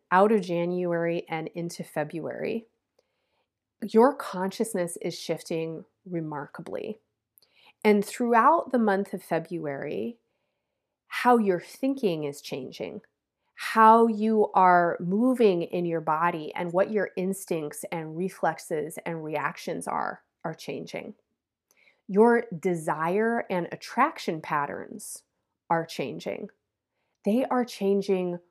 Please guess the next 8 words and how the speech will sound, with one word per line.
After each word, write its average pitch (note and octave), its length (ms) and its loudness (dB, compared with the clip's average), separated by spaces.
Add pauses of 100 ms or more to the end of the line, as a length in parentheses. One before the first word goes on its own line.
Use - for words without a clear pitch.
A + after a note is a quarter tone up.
(280)
remarkably. D#3 880 -6 (840)
How G#3+ 180 4
you A3 180 2
feel A#3+ 260 2
about A3 280 4
relationships, E3 960 -4 (800)
totally F#3+ 480 4
changing. - 560 -12